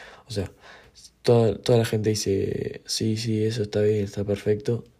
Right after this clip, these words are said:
Bueno, entonces para vos está bien y está perfecto. Pero si vos en realidad te pones a pensar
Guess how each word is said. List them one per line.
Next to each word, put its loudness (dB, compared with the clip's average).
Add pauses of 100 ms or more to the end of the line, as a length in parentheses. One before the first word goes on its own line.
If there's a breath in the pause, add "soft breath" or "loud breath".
(540)
Bueno, -6
entonces -10
para -2
vos -2
está -4
bien -4 (280)
y -20
está -6
perfecto. -4 (1300 loud breath)
Pero 2
si -2
vos -2
en -6
realidad 4
te 0
pones -2
a 0
pensar -4